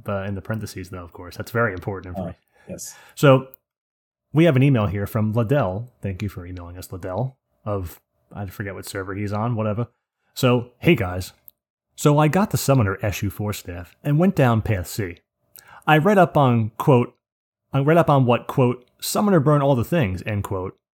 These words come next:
Speaker 1: had to say about it, along with a few others. But I thought it w-, I would try it out anyway, as having a twenty percent chance of doubling the potency of a blood pact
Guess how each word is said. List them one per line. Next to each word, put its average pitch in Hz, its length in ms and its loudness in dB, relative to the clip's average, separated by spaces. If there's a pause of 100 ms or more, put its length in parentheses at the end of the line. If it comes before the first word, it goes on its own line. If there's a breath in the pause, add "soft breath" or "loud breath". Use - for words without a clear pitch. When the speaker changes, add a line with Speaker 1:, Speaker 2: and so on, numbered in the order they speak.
(360)
Speaker 1:
had 139 200 0
to 117 60 -4
say 139 220 2
about 98 360 -2
it, 98 140 -14 (520)
along 165 320 2
with 180 100 4
a 131 80 6
few 143 220 4
others. 98 420 -2 (380 loud breath)
But 135 120 6
I 156 120 6
thought 208 280 2
it - 120 0
w-, 139 80 -2
I 131 180 0
would 135 120 0
try 127 300 -2
it 113 60 -4
out 110 160 -2
anyway, 98 500 -4 (120 soft breath)
as 127 160 0
having 160 300 2
a 127 80 2
twenty 190 280 -2
percent 143 320 0
chance 135 240 2
of 104 160 -4
doubling 127 400 2
the 107 140 0
potency 143 540 0
of 101 80 -6
a 101 60 -4
blood 101 220 -6
pact 107 360 -6